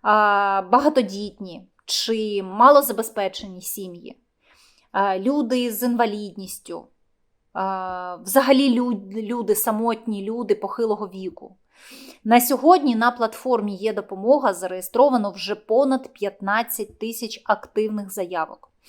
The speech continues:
Понад дві з половиною тисячі сімей вже отримали допомогу завдяки залишеній там заявці.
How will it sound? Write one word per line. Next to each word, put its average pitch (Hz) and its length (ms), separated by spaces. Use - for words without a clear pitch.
Понад 277 400
дві 254 180
з 262 80
половиною 220 540
тисячі 208 420
сімей 226 360
вже 247 260
отримали 226 560
допомогу 190 760
завдяки 202 720
залишеній 202 760
там 208 300
заявці. 196 960